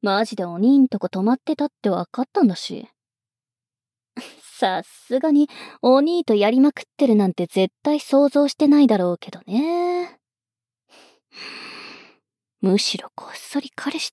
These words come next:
作ってた方がマシなんじゃない？はあ？全然違うし。お兄は彼氏じゃないし。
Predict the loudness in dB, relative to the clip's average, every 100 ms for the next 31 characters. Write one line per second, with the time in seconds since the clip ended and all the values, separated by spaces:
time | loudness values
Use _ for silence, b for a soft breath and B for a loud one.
0 | -14 -18 -18 -8 -8 -6 -10 -10 -12 -14
1 | -10 -4 -4 -4 -8 -12 -10 -8 -10 -14
2 | _ _ _ _ _ _ _ _ _ _
3 | _ _ _ b b b b b b b
4 | _ _ _ -20 -18 -6 -4 -4 -4 -2
5 | 0 0 -2 -6 -6 -4 -2 2 4 4
6 | 2 0 0 0 -2 -6 -2 2 4 2
7 | 0 -8 -6 -6 -6 b _ _ _ _
8 | _ _ _ _ _ b b b b b
9 | b b _ _ _ -2 2 6 8 8
10 | 6 4 0 0 2 2 -2 -10 -12 -4
11 | 0 2 0 -8 -14